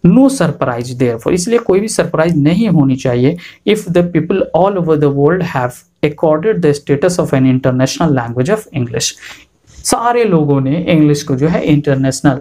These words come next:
लैंग्वेज की तरह एक्सेप्ट किया। ओके, अग्रीड हुए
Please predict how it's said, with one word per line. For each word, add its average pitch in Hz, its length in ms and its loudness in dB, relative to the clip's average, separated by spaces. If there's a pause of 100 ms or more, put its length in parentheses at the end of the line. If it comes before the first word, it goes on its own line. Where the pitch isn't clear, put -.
(140)
लैंग्वेज 127 440 0
की - 120 -4
तरह 160 320 -2 (380)
एक्सेप्ट - 480 -2
किया। - 280 -10 (340)
ओके, 202 400 -2
अग्रीड 170 400 2
हुए 151 340 0